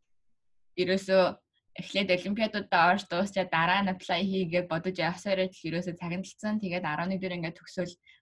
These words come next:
бүх шалгалтуудаа хам хам өстө нэр арайч юу гэж нэг аим бэлтж байгаа л өгөөл Тэгэл хам хам эсэгээ бичээл таньдаг хүмүүсээр уншуулал. Тэгэл apply хийгээл. За,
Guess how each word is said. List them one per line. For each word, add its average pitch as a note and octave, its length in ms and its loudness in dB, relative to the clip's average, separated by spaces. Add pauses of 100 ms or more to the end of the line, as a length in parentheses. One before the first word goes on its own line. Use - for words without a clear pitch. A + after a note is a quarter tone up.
бүх - 160 -12
шалгалтуудаа F3 640 -2
хам E3+ 240 0
хам F3+ 240 0
өстө E3+ 240 -6
нэр E3 200 0 (120)
арайч F#3+ 240 0
юу F3 80 -2
гэж E3+ 160 -6
нэг D#3+ 160 -4
аим D#3+ 120 -2 (120)
бэлтж - 240 -8
байгаа E3+ 320 -2
л E3 80 -8
өгөөл D#3+ 260 -6 (640)
Тэгэл F#3 360 0 (320)
хам F#3 280 4
хам G3+ 200 2
эсэгээ F#3+ 400 -2
бичээл F#3+ 480 -2
таньдаг F3 300 -2
хүмүүсээр F#3 420 0
уншуулал. F3+ 480 -2
Тэгэл G#3 320 -2
apply G3 320 -4
хийгээл. F3 360 -2 (280)
За, F#3 80 2